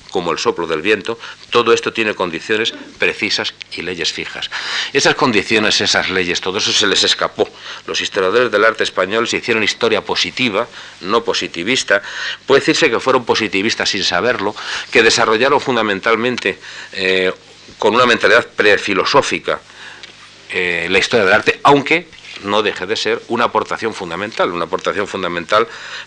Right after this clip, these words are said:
para, mm, poder desarrollar después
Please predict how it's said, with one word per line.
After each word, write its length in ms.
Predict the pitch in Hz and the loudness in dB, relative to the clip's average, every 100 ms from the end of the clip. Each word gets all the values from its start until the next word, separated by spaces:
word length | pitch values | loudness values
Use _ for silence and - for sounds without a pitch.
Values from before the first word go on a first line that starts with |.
| - | 0
para, 400 | 104 104 113 - - | 4 6 6 4 -2
mm, 640 | 98 92 87 85 80 78 65 - - - - - | -6 -4 -4 -6 -8 -10 -14 -18 -18 -18 -16 -6
poder 300 | 82 101 87 | 0 2 0
desarrollar 520 | - 104 87 92 87 | 0 -2 0 0 -2
después 420 | 76 - 87 82 | -4 -4 -4 -4